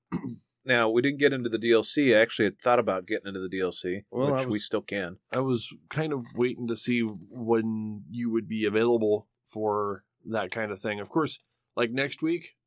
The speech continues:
Speaker 2: I'm off the entire week next week, so we could definitely do more, uh, uh, more of this. But we were talking about, uh,
Speaker 1: Remnant.
Speaker 2: Remnant from the Ashes, yeah. So we're, uh, he, he had never actually beaten it.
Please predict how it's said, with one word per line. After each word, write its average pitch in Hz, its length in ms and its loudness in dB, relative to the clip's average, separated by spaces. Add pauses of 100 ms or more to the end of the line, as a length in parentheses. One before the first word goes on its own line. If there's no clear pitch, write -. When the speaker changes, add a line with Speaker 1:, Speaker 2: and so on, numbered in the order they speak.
(160)
Speaker 2:
I'm 127 280 -2
off 110 400 -4
the 123 120 -2
entire 127 360 0
week 123 160 -4
next 113 260 -6
week, 95 200 -6
so 107 380 -4
we 123 160 -2
could 113 280 -2
definitely 104 680 -2
do 98 460 -4 (640)
more, 101 540 0 (540)
uh, 95 360 0 (400)
uh, 107 100 -4
more 117 240 4
of 98 100 -2
this. 95 200 -4
But 113 280 0
we 131 140 -2
were 127 100 2
talking 151 380 0
about, 101 460 0
uh, 98 480 0 (120)
Speaker 1:
Remnant. 120 360 0 (180)
Speaker 2:
Remnant 131 340 -2
from 123 160 -2
the 123 120 -2
Ashes, 123 420 -8
yeah. 110 200 -4 (500)
So 131 220 2
we're, 127 300 0
uh, 104 340 2 (960)
he, 170 200 0
he 170 160 0
had 226 100 -2
never 185 200 0
actually 120 340 0
beaten 196 320 -4
it. 113 140 -6